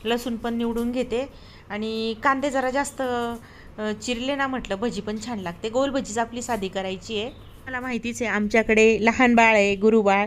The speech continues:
तर मग त्याच्यासाठी कसं करते मी, सकाळी लवकर उठून जर असं कधी असलं ना,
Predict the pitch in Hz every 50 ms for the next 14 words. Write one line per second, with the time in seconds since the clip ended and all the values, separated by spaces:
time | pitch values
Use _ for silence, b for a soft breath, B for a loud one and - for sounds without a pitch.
0 | 208 B B B B B B B - 220 220 220 220 226 226 226 233 247 254 254
1 | 330 320 - 294 - 233 214 - 262 262 285 269 - 214 208 214 220 214 214 233
2 | 247 254 247 - - 233 220 - 208 214 208 214 220 214 208 226 226 226 240 233
3 | 277 254 220 196 214 226 226 - 208 240 240 285 262 262 226 220 220 220 220 -
4 | 277 269 254 247 233